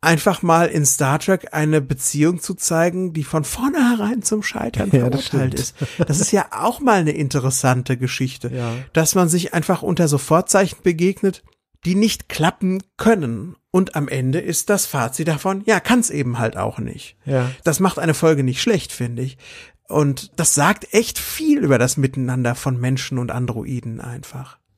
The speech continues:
Speaker 2: Absolut, ja. Ich fand's auch
Speaker 1: Auch über den Androiden, Entschuldigung, dass ich dir jetzt
Speaker 2: Ja.
Speaker 1: noch so reingehe,
Speaker 2: Nee,
Speaker 1: auch
Speaker 2: ja.
Speaker 1: über den Androiden als Projektionsfläche der Menschen.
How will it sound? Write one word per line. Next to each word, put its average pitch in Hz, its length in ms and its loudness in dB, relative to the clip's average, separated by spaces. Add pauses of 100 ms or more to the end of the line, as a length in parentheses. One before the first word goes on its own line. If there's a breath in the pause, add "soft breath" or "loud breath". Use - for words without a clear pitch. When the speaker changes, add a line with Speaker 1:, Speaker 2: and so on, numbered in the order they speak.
Speaker 2:
Absolut, 117 540 2
ja. 101 260 -2 (240)
Ich - 140 2
fand's 220 220 4
auch 190 120 6
Speaker 1:
Auch - 280 0
über 202 180 6
den 175 140 2
Androiden, 180 380 0
Entschuldigung, 175 340 2
dass 139 120 -2
ich 143 100 -10
dir 175 60 0
jetzt 156 100 0
Speaker 2:
Ja. 131 40 2
Speaker 1:
noch 120 60 0
so 127 80 -4
reingehe, 151 320 -2
Speaker 2:
Nee, 127 260 4
Speaker 1:
auch 160 140 0
Speaker 2:
ja. 202 80 2
Speaker 1:
über 185 80 4
den 175 120 0
Androiden 180 640 0 (360 loud breath)
als 165 220 0
Projektionsfläche 151 1400 0 (380)
der 127 120 0
Menschen. 120 640 -4